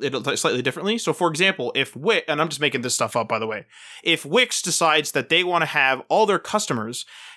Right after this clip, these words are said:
all the websites that they've ever made, like, if I'm a customer and I made ten Wix sites, and they wa-, they wa-, they wanna make it so that I can click a button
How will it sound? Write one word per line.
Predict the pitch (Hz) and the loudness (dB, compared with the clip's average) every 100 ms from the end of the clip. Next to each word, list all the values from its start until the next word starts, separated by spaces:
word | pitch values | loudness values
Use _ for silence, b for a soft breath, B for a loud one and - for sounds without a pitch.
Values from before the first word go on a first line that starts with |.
| B | B
all | 165 190 214 | 2 4 4
the | 190 | 4
websites | 165 170 156 120 | 4 2 0 0
that | 131 123 | -2 0
they've | 120 | 0
ever | - 185 202 | 2 2 4
made, | 165 117 113 | 2 0 -4
like, | 117 | -4
if | 127 120 | -2 0
I'm | 147 | 2
a | 165 | 2
customer | 170 156 160 | 0 -2 0
and | 143 | 2
I | |
made | 123 117 | 2 0
ten | - 196 | 0 0
Wix | 170 160 | 0 -4
sites, | - 110 - | -6 -6 -4
and | 127 | 2
they | 175 | 2
wa-, | 196 | 2
they | 135 170 | 0 0
wa-, | 214 - | 0 0
they | 180 | 2
wanna | 233 175 | 4 4
make | 165 | 2
it | 160 | 2
so | 139 | 2
that | 127 | 2
I | 147 | 2
can | 127 | 0
click | 113 254 | -4 0
a | 175 | 0
button | 147 - 107 | 2 0 -2